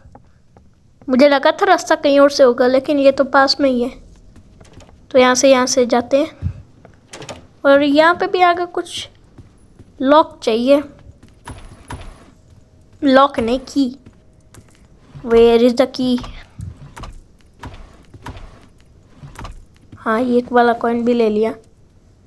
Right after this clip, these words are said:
ये क्या कर दिया मैंने? बकवास में नहीं छुपना। Door number थर्टी थ्री।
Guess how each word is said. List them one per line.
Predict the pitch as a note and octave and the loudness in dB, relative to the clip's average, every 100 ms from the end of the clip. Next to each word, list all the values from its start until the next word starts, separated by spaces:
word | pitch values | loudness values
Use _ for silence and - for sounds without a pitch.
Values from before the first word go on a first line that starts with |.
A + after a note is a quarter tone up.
| - - _ _ - - - - - - - E4 | -20 -20 _ _ -20 -20 -20 -20 -20 -20 -2 2
ये | F#4 | 2
क्या | F4+ C4 | 0 -2
कर | C4 A#3+ | -2 -4
दिया | A#3+ A#3 | -2 -2
मैंने? | A3+ A3+ - - - _ - _ - - _ - - - - - - - - _ - - - _ - - _ _ - - | -4 -6 -10 -20 -20 _ -20 _ -20 -20 _ -20 -20 -20 -20 -20 -20 -20 -20 _ -20 -20 -20 _ -20 -20 _ _ -20 -6
बकवास | A#3+ A#3 - - C#4 C#4+ - | -4 -4 -6 2 2 2 0
में | D#4 D4+ | 0 2
नहीं | D#4+ | 2
छुपना। | - C4 C4 A3+ - - - - _ _ _ _ _ _ _ _ - | -2 -8 -8 -8 -10 -18 -20 -20 _ _ _ _ _ _ _ _ 0
Door | C#4 D4+ | 4 4
number | C4 B3 C#4+ D#4+ - | 2 0 2 0 0
थर्टी | C#4+ C#4+ F4 | -2 -2 -6
थ्री। | F#4+ - - E4+ G#4+ A4+ | -8 -12 -2 4 6 6